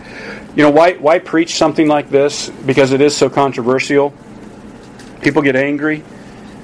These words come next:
They get offensive. People have left our church because of this. Well, one answer is because it's taught in Scripture. It's clearly taught in Scripture, but it even goes deeper than that, and it's right here in Romans chapter nine. It's rooted in the very nature of God. This is who God is.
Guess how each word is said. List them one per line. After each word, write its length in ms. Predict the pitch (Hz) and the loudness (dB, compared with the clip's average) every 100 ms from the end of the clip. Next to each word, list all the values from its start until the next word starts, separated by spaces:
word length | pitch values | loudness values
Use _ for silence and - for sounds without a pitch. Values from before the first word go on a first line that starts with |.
| - - - | -20 -20 -8
They 80 | 123 | 0
get 140 | 131 | 2
offensive. 600 | 143 135 139 - 151 151 - - - - - - - - - - - - - - - - | 2 2 0 2 -2 -2 -14 -20 -20 -20 -20 -20 -20 -20 -20 -20 -20 -20 -20 -20 -20 -4
People 220 | - 151 | -2 2
have 100 | 131 | 4
left 220 | 135 139 | 2 2
our 100 | 135 | -2
church 360 | 127 143 151 - | 0 0 0 0
because 280 | 151 156 156 | -2 0 0
of 100 | 151 | -2
this. 300 | 165 180 - - - - - - - - - - - - | -2 -4 -14 -20 -20 -20 -20 -20 -20 -20 -20 -20 -20 -10
Well, 240 | 123 127 131 | 0 0 0
one 280 | 127 123 147 | -2 0 2
answer 220 | 147 131 | 0 -2
is 80 | 127 | -4
because 200 | 123 117 | -4 -6
it's 140 | 113 | -6
taught 220 | - 135 123 | 2 2 0
in 60 | |
Scripture. 440 | 117 151 147 135 123 | -2 -2 0 -2 -4
It's 80 | - | -2
clearly 320 | 147 151 139 | 2 2 2
taught 200 | 131 120 | 0 0
in 60 | |
Scripture, 400 | 113 - 147 - | -2 0 0 0
but 160 | 123 127 | 0 0
it 80 | 139 | 2
even 160 | 165 | 2
goes 200 | 143 131 | 2 -2
deeper 320 | 120 143 - 123 | 0 -2 0 -2
than 160 | 123 | 0
that, 240 | 123 127 - - - | 0 0 -6 -20 -6
and 100 | 127 | -4
it's 160 | 123 | 2
right 180 | 147 139 | 4 4
here 160 | 139 135 | 2 2
in 80 | |
Romans 340 | 123 135 127 117 | 2 0 -2 0
chapter 320 | 135 127 120 | 0 0 2
nine. 460 | 127 131 123 110 107 - - - - - - - - - - 135 | 2 2 0 -6 -12 -18 -20 -20 -20 -20 -20 -20 -20 -20 -8 -6
It's 180 | 131 | -2
rooted 300 | 135 170 170 | 2 2 2
in 100 | 143 | 0
the 60 | 135 | -2
very 220 | 135 135 | -2 -2
nature 380 | 123 131 135 131 | -2 -6 -4 -6
of 120 | 113 | 0
God. 420 | 123 127 117 107 | 2 2 2 -2
This 180 | 135 147 | -2 -2
is 100 | 208 | -4
who 180 | - 160 | 0 2
God 280 | 143 127 120 | 2 2 0
is. 420 | 107 87 - | -4 -6 -14